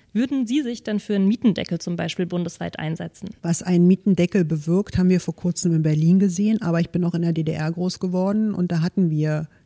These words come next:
Speaker 2: gedeckelte Mieten. Und ich habe gesehen, was das mit den Häusern gemacht hat. Und genug Wohnraum hatten wir auch nicht.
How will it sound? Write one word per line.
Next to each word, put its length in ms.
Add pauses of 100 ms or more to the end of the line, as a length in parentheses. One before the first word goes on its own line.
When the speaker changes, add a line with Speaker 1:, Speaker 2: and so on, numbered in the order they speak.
Speaker 2:
gedeckelte 560
Mieten. 400
Und 140
ich 100
habe 100
gesehen, 300
was 120
das 180
mit 140
den 180
Häusern 340
gemacht 380
hat. 180 (540)
Und 160
genug 320
Wohnraum 420
hatten 220
wir 180
auch 180
nicht. 360